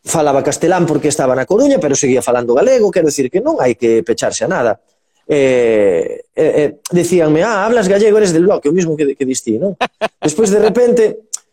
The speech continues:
eh, eh, imagínate, pois fun a estudiar a Lugo, e ali en Lugo casi toda, casi todo o mundo falaba galego,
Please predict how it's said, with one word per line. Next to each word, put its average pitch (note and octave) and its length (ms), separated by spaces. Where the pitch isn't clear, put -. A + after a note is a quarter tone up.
eh, D#3+ 800
eh, C#3+ 400
imagínate, D3 480
pois C3 160
fun F#3 80
a F3+ 80
estudiar F#3+ 320
a F3+ 60
Lugo, G#3+ 420
e D3+ 80
ali D3+ 160
en E3+ 80
Lugo E3+ 160
casi E3 240
toda, D#3+ 400
casi D#3 240
todo E3+ 160
o E3 40
mundo D#3 200
falaba C#3+ 640
galego, A3+ 480